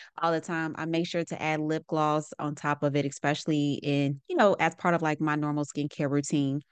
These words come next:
And so, guys, for today's segment, we are gonna be recapping twenty twenty-three, getting into some of the trends that we're gonna see in the year of twenty twenty-four.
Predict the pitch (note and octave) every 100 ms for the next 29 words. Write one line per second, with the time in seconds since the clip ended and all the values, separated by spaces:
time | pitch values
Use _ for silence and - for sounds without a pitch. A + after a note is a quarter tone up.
0 | _ _ _ - G3+ G3+ A#3 A#3+ G3 F3
1 | F3 A#3+ C#4+ - C4 G#3+ - D#3+ D#3 E3
2 | D#3+ F3 A#3+ C4 B3 G3 F#3 F3 F3 A3
3 | - G3 F3+ F3+ E3+ - F#3 F#3 A3 -
4 | D4+ - E3+ D#3 D#3 G3 - - - F#3+
5 | A#3+ C#4+ C#4 C4 A#3 A3 G3 G3 F3+ -
6 | - A#3 A3 F3+ E3 E3 F3 E3 - E3+
7 | - F3 F#3 G3 F3+ F3 E3 - - E3+
8 | E3 E3+ D#3 D3 - A3+ D#3+ F3+